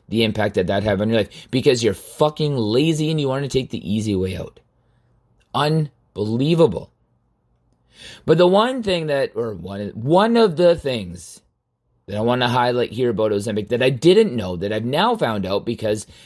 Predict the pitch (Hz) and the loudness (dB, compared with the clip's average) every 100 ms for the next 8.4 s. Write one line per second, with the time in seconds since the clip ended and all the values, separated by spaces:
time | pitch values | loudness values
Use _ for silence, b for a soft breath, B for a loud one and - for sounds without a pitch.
0 | - 110 117 - 104 101 101 101 92 - | -8 0 0 0 0 0 0 0 -2 -4
1 | 101 - 117 113 - 95 95 92 98 90 | -6 -4 -2 -2 -2 -2 -2 -4 -4 -6
2 | 85 80 60 - 120 - _ _ _ _ | -8 -10 -8 -4 -4 -6 _ _ _ _
3 | _ _ _ _ _ _ _ b b b | _ _ _ _ _ _ _ b b b
4 | b b b - 156 107 139 160 180 214 | b b b 2 2 2 0 4 4 4
5 | 214 - 151 180 175 147 - - 147 175 | 0 -4 -4 -2 0 0 -2 -8 -4 -4
6 | 160 185 180 - 131 123 104 - - - | -2 -2 -2 0 0 0 -2 -4 -8 -12
7 | - 113 95 113 101 87 87 92 95 95 | -8 -6 0 2 2 2 -2 -4 -4 -4
8 | 90 87 - - | -4 -6 -10 -16